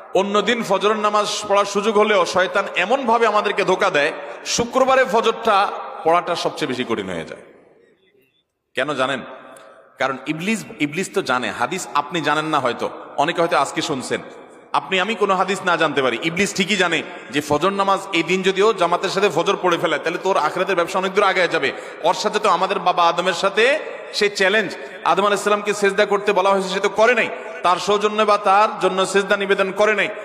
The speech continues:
আল্লাহ তাআলা সেজন্য তাকে জান্নাত থেকে বের করে দিয়েছে। সা-, তার কারণে এই ইবলিস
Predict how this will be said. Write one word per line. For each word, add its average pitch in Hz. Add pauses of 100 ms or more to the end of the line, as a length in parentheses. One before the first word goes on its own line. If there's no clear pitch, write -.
(160)
আল্লাহ 180
তাআলা 185
সেজন্য 202
তাকে 196
জান্নাত 180
থেকে 185
বের 190
করে 190
দিয়েছে। 147 (300)
সা-, 165
তার 185
কারণে 208
এই 190
ইবলিস 185